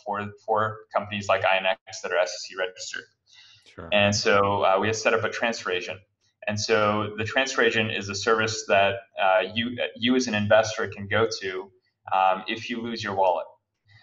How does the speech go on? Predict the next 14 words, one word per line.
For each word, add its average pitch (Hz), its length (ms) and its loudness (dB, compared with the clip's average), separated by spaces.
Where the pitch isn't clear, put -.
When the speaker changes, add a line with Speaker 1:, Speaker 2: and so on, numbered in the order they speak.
Speaker 1:
Um, 95 480 4
and 98 500 -2
if 110 160 -12
you 120 120 -8
lose 110 160 -8
your 110 80 -6
wallet, 101 300 6
you - 80 -12
go 101 120 0
to 98 120 -6
the 98 80 -6
TokenSoft 113 560 0
transfer 104 360 -4
agent, 101 360 -4